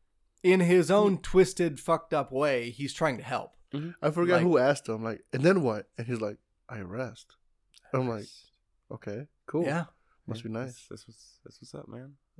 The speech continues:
Speaker 2: Yeah, like, he's been working so hard just for it. It's a quest.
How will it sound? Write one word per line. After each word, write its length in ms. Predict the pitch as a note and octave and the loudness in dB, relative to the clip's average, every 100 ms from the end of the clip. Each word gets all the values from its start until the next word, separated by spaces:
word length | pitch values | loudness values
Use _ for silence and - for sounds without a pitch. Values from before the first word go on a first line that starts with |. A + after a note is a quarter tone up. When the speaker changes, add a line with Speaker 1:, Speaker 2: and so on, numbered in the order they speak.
| - | -18
Speaker 2:
Yeah, 100 | A#2+ A#2+ | -18 -12
like, 220 | B2+ A#2 - _ - | -10 -10 -12 _ -14
he's 200 | B2 B2 | -10 -6
been 140 | B2 | -4
working 240 | A#2+ A#2+ | -4 -6
so 200 | A2+ A#2 | -8 -6
hard 300 | A2+ A2 A#2+ | -6 -6 -8
just 140 | A2+ - | -12 -16
for 200 | - A2+ | -12 -10
it. 180 | G#2 - _ _ _ | -12 -18 _ _ _
It's 180 | C3 - | -10 -8
a 40 | |
quest. 500 | - - A2+ A#2 - | -8 -6 -6 -8 -18